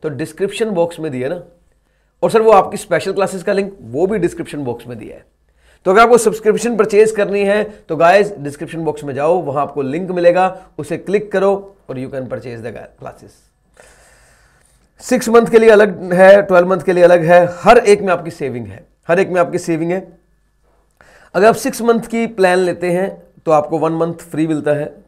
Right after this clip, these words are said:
ट्वेल्व मंथ का प्लान लेते हैं, टू मंथ फ्री मिलता है, ट्वेंटी फ़ोर मंथ का प्लान लेते हैं, थ्री फन-, थ्री मंथ फ्री मिलता है। इसके अलावा टीम डोमिनेटर्स ने Unacademy के ऊपर बैच स्टार्ट किया हुआ है, कॉम्प्रिहेंसिव बैच है नवंबर ट्वेंटी टू अटेम्प्ट के लिए, सीए इंटरमीडिएट ग्रुप वन के स्टूडेंट के लिए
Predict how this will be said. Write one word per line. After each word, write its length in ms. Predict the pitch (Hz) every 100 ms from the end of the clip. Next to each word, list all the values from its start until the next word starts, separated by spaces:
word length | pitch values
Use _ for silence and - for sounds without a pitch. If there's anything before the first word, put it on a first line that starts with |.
| -
ट्वेल्व 260 | 202 214
मंथ 120 | 214
का 140 | - 202
प्लान 220 | 175 165
लेते 280 | 170 160 160
हैं, 140 | 165
टू 240 | 165 151 156
मंथ 140 | 160
फ्री 220 | 156 151
मिलता 260 | 151 147 147
है, 200 | 151 147 _ _
ट्वेंटी 280 | 175 214 220
फ़ोर 200 | 185 202
मंथ 160 | 190
का 140 | 190 190
प्लान 200 | 165 156
लेते 260 | 156 147
हैं, 300 | 156 160 -
थ्री 180 | - 143
फन-, 400 | 135 120 113 _
थ्री 100 | 151
मंथ 160 | 143 127
फ्री 180 | 120 117
मिलता 320 | 110 - -
है। 100 | - _ _ _ _ _ _ _
इसके 220 | 165 160 214
अलावा 580 | 202 202 208 208 - -
टीम 320 | 254 262 214
डोमिनेटर्स 460 | 180 180 180 170
ने 240 | 156 165 165
Unacademy 440 | 156 156 143 139 143
के 80 | 143
ऊपर 240 | - 139
बैच 260 | 120 127 123
स्टार्ट 360 | - 127 123
किया 140 | 135 131
हुआ 200 | 131 139
है, 60 |
कॉम्प्रिहेंसिव 720 | 143 170 196 220 226 196 190 180
बैच 280 | 170 170
है 60 | 175
नवंबर 380 | 165 160 190 202
ट्वेंटी 300 | 185 175 160
टू 160 | 170
अटेम्प्ट 260 | 165 156 156
के 80 | 156
लिए, 280 | 151 160 156 - _ -
सीए 240 | 208 226
इंटरमीडिएट 500 | 202 180 175 170 156
ग्रुप 140 | 143 151
वन 240 | 117 170 175
के 100 | 165
स्टूडेंट 320 | 151 151 147
के 60 |
लिए 240 | 147 151